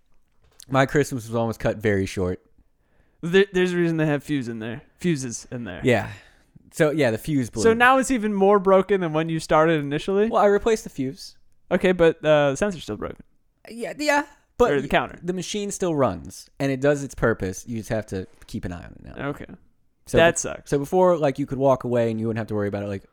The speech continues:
Speaker 1: running over. Now you have to hang out.
Speaker 2: D-, so does the counter work by something passes through, like, a optical sensor or something?
Speaker 1: So the, the chain has a, a little metal piece on it that when it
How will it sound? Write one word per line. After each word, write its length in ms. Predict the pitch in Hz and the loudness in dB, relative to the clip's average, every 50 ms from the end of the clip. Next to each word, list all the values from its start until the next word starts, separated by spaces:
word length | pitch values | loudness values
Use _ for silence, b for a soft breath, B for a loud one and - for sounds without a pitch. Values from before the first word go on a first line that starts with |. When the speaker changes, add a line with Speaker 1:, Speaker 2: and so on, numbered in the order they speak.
| _ _ - | _ _ -8
Speaker 1:
running 300 | 110 107 104 101 95 98 | -4 -4 -4 -4 -2 -2
over. 380 | 98 98 92 95 95 92 92 - b b b b b b b | -2 -2 -2 -2 -4 -6 -6 -8 b b b b b b b
Now 220 | 107 110 107 107 | -4 -2 -2 -2
you 140 | 104 98 98 | -2 -4 -4
have 160 | 107 92 - - | -6 -8 -10 -12
to 180 | - 85 - _ _ _ _ | -14 -16 -16 _ _ _ _
hang 240 | - 95 92 90 87 | -10 -10 -10 -8 -10
out. 240 | 90 87 - - _ _ _ _ _ _ _ _ _ _ _ _ _ _ _ _ _ - | -12 -14 -16 -18 _ _ _ _ _ _ _ _ _ _ _ _ _ _ _ _ _ -10
Speaker 2:
D-, 120 | 175 196 - | -10 -8 -6
so 200 | - - 202 190 | 0 2 2 4
does 180 | 175 190 190 196 | 4 4 2 2
the 200 | 190 180 170 156 - | 2 2 0 0 0
counter 300 | 202 180 180 185 190 180 | 2 2 2 2 0 0
work 440 | 175 180 185 190 175 - - - _ _ | 0 0 0 0 -2 -4 -10 -16 _ _
by 480 | - 139 160 160 151 151 156 151 156 139 | -4 0 2 4 4 6 4 4 2 0
something 420 | - - - 170 160 - 165 151 143 | -2 -4 -4 -4 -2 -2 -4 -2 0
passes 420 | - 165 151 151 - - 151 - | 0 0 2 0 0 -2 -8 -6
through, 160 | - 160 151 | -4 -2 0
like, 240 | 143 143 135 123 - | 0 0 0 0 -2
a 260 | 127 120 110 110 - - | -4 -4 -2 -4 -4 0
optical 520 | - 147 147 - 175 - 185 185 185 185 | 0 0 0 0 -2 -4 -2 -2 -2 -2
sensor 320 | - - 196 185 - 214 196 | -2 -4 -6 -4 -4 -4 -4
or 40 | 196 | -2
something? 340 | - 208 202 214 214 214 - _ | -4 -4 -4 -4 -6 -6 -8 _
Speaker 1:
So 360 | - - 151 143 139 131 117 | -2 2 4 4 4 4 0
the, 460 | 123 123 127 120 120 117 113 110 - _ _ _ _ _ _ - | -2 0 0 2 4 2 2 0 -2 _ _ _ _ _ _ -12
the 100 | 113 113 | -12 -10
chain 460 | - - - 147 143 147 151 156 151 | -8 -6 -2 -2 0 0 0 -2 -2
has 240 | 143 147 123 113 123 | -2 -4 -4 -2 -4
a, 140 | 113 104 - | -6 -6 -6
a 80 | 104 104 | -8 -6
little 260 | 107 117 117 117 113 | -4 -2 -2 -2 -2
metal 320 | 110 107 107 107 107 101 _ _ _ - | -4 -4 -2 -2 -4 -4 _ _ _ -10
piece 300 | - - 123 110 101 - | -8 -6 -6 -6 -6 -8
on 160 | - 92 95 92 | -8 -8 -8 -8
it 120 | 92 - | -8 -8
that 120 | 101 87 90 | -8 -8 -6
when 140 | 104 101 98 | -6 -8 -8
it 100 | 90 | -8